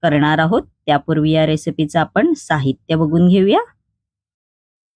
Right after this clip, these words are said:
त्यासाठी लागणारं साहित्य आहे, इकडे मी असे कुरमुरे घेतलेले आहेत, म्हणजेच मुरमुरे हे नाशिकचे आहेत, बघू शकता तुम्ही. त्यानंतर अर्धा कप शेंगदाणे घेतलेले आहेत कच्चे,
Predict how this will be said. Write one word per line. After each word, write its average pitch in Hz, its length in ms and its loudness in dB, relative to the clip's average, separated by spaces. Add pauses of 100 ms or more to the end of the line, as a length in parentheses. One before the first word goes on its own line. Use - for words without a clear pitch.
(120)
त्यासाठी 160 440 0
लागणारं 165 380 2
साहित्य 170 500 0
आहे, 175 260 2 (680)
इकडे 156 280 0
मी 190 160 4 (460)
असे 175 240 -2
कुरमुरे 160 540 2
घेतलेले 170 420 0
आहेत, 185 280 0
म्हणजेच 160 400 0
मुरमुरे 156 460 2
हे 214 160 -2
नाशिकचे 156 600 -2
आहेत, 175 340 0
बघू 143 220 -2
शकता 165 300 -8
तुम्ही. 180 240 2 (1400)
त्यानंतर 151 500 2 (800)
अर्धा 147 300 0
कप 202 240 -4
शेंगदाणे 147 500 2
घेतलेले 170 380 0
आहेत 196 200 2 (120)
कच्चे, 175 320 -4